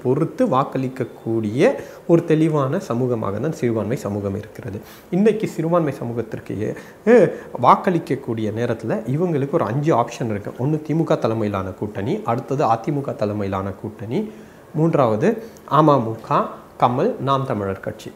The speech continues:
இப்போ இந்த ஐந்து கட்சிகளும் நிறுத்தக்கூடிய வேட்பாளர்கள் ஒரு பக்கம் இருந்தாலும், கடந்த ஐந்து ஆண்டுகளில் இவர்கள் வைத்த கருத்துக்களையும்,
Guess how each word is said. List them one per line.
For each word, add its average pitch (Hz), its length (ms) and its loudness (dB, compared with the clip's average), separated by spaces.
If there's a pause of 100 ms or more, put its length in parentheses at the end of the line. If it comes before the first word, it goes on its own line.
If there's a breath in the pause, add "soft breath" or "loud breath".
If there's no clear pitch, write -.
(140)
இப்போ 220 320 4
இந்த 185 260 -2
ஐந்து 202 600 2
கட்சிகளும் 147 680 -2 (500 loud breath)
நிறுத்தக்கூடிய 170 680 4
வேட்பாளர்கள் 143 640 6
ஒரு 113 140 4
பக்கம் 107 340 -4
இருந்தாலும், 98 440 -4 (400 loud breath)
கடந்த 214 720 4
ஐந்து 185 360 4
ஆண்டுகளில் 160 680 2
இவர்கள் 151 460 2
வைத்த 131 340 -2
கருத்துக்களையும், 113 1000 -2